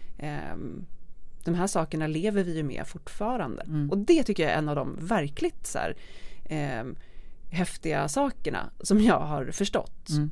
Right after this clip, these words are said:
Speaker 1: Att, eh, det är ingenting som vi kan bli av med.
Speaker 2: Just det.
Speaker 1: Sen så bär vi det här i olika hög grad.
Speaker 2: Mm.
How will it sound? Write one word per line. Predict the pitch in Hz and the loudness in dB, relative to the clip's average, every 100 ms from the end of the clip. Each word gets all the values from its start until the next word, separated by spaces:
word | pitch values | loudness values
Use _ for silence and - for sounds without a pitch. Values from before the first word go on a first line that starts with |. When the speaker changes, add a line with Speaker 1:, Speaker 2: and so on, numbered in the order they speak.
| - | -2
Speaker 1:
Att, | - 151 - - - - - - - - | -2 -2 -4 -6 -6 -8 -8 -12 -12 -10
eh, | 160 151 147 - - - - | -6 -2 -2 -4 -2 -4 0
det | 180 | 4
är | 226 | 6
ingenting | 240 196 185 160 | 6 4 4 2
som | 175 | 0
vi | 151 | -2
kan | 160 160 | 0 0
bli | 202 - | 0 2
av | 247 247 202 143 | 4 4 2 -2
med. | - - - - - - | -4 -2 -4 -4 -8 -4
Speaker 2:
Just | 160 143 | -2 -2
det. | 135 - - - | -2 -6 -6 -10
Speaker 1:
Sen | - 190 | 0 2
så | 190 196 | 4 2
bär | - 156 170 190 220 208 | 0 2 6 6 6 4
vi | 202 | 4
det | 185 | 4
här | 151 147 | 2 2
i | - | 2
olika | 190 143 147 143 151 | 2 2 -2 -2 -2
hög | 147 - 143 147 | 0 0 -2 0
grad. | 254 311 - - 160 - - | 4 4 2 -2 -4 -4 -2
Speaker 2:
Mm. | 143 | 0